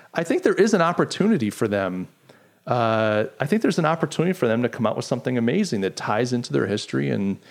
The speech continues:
there, there's gotta be a way forward that gets them out of the hot water and at the same time doesn't just throw who they are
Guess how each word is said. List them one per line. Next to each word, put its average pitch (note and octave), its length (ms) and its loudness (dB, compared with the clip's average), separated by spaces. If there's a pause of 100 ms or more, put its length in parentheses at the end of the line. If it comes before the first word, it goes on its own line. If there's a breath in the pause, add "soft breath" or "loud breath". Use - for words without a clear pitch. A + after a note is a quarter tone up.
(220 loud breath)
there, C3+ 100 2
there's D3 220 0
gotta E3+ 360 2
be D3+ 120 2
a B2+ 80 4
way A#2+ 180 2
forward G#2+ 640 0
that A#2 180 -4
gets C#3+ 220 0
them C3 140 2
out A#2 160 2
of C3 60 -2
the A#2+ 80 2
hot G#2+ 260 0
water G2 500 2 (400 loud breath)
and A#2 100 2
at A2+ 120 0
the G#2 60 -2
same B2 340 0
time G#2+ 520 -2
doesn't A#2 320 -2
just - 440 -6
throw A2 720 0 (240 loud breath)
who B2 200 0
they A2 180 0
are F#2+ 380 0